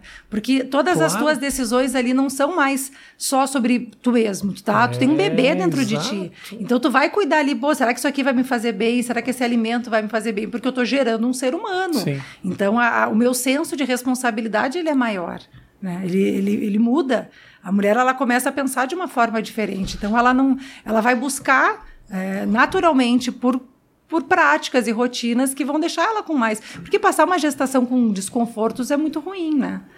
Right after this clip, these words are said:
Speaker 1: Com dor, com intestino
Speaker 2: Sim.
Speaker 1: pre-, é, é ruim, né? Já tá ali, com os desconfortos são inerentes
Speaker 2: Sim.
Speaker 1: da gestação, né? Que muita coisa acontece quando a mulher tá grávida.
Speaker 2: Uhum.
Speaker 1: E tu ainda somar com desconfortos físicos, é difícil, né? Então,
Speaker 2: Eu acho
Speaker 1: podendo dar conforto, assim, pra
Speaker 2: Sim.
Speaker 1: ela, né?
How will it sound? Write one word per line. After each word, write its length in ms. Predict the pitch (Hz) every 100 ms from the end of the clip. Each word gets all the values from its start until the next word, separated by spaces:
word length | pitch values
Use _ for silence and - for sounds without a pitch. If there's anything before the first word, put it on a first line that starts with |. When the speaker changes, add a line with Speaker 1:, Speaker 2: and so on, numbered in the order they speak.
| - -
Speaker 1:
Com 160 | 269
dor, 640 | 214 220 233 226 208 208 202 - - -
com 80 |
intestino 380 | 240 240 233 220
Speaker 2:
Sim. 60 | 160
Speaker 1:
pre-, 220 | 220 226
é, 80 | 240
é 200 | 269 302
ruim, 460 | 370 440 508 427 208
né? 560 | 190 226 254 220 220
Já 160 | 220 233
tá 120 | 254
ali, 280 | 339 381 381
com 160 | 240 233
os 100 | 208
desconfortos 600 | 233 269 262 247 247 -
são 120 | 294
inerentes 380 | 349 277 254 269
Speaker 2:
Sim. 60 |
Speaker 1:
da 100 | 320
gestação, 640 | 311 311 392 381 320 294 302
né? 140 | 180
Que 100 | 180
muita 400 | 175 240 302 330
coisa 240 | 254 233 226 - -
acontece 560 | 214 262 247 202 208
quando 140 | 247 262
a 40 |
mulher 220 | 277 277
tá 100 | 330
grávida. 460 | 370 381 160 151 170
Speaker 2:
Uhum. 80 | 190 - -
Speaker 1:
E 60 | -
tu 80 | 269
ainda 160 | 269
somar 840 | 330 - 320 285 247 247 311 330 330
com 140 | 240
desconfortos 640 | 196 - 226 226 233 -
físicos, 920 | - 240 269 277 226 196 196 208 - - - - -
é 120 | 269
difícil, 520 | - 381 480 453 277
né? 180 | 220 208
Então, 100 | 202
Speaker 2:
Eu 100 | 202
acho 220 | 214 247
Speaker 1:
podendo 200 | 311 339
dar 220 | 254 269
conforto, 720 | 294 269 - 208 254 302 254
assim, 240 | 208 208 208
pra 160 | 214
Speaker 2:
Sim. 160 | 196 185
Speaker 1:
ela, 180 | 240 247
né? 260 | 208 202